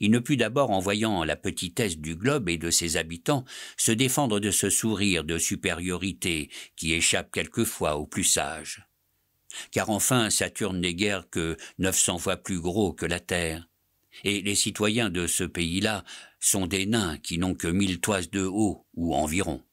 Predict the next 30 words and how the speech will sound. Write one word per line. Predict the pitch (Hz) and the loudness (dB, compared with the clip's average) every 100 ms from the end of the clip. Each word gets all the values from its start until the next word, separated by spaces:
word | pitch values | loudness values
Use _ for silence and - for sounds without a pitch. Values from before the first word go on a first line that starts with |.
| _ _ _ _ _ - - | _ _ _ _ _ -8 -2
Il | 98 | 2
s'en | 120 | 4
moqua | 117 120 113 127 | 4 2 2 2
un | 104 | 0
peu, | 92 101 135 151 | 0 2 2 2
d'abord | 104 87 107 104 | 0 0 0 0
avec | 90 92 | 0 -2
ses | - 90 | 0 0
gens, | 85 123 139 - - - | 0 -2 -4 -10 -20 -6
à | 95 | -4
peu | 98 107 | -2 -2
près | 127 113 | 0 0
comme | 110 104 | 2 2
un | 95 | 2
musicien | 98 104 107 - 107 | 2 2 2 4 2
italien | 95 90 107 98 98 78 | 0 0 -4 -2 -2 -2
se | - | -2
met | 82 82 92 | -2 0 0
à | |
rire | 85 87 80 | -2 -4 -2
de | |
la | 80 80 | -2 0
musique | 87 82 92 87 | 0 0 -2 -2
de | 85 | -2
Lully | 87 98 90 92 82 - - | 0 -2 0 -2 -4 -10 -8
quand | 76 73 - | -6 -2 -2
il | 78 | -2
vient | 80 78 | -2 -2
en | 82 | -2
France. | 78 - 64 73 - - | 0 -2 -4 -4 -4 -4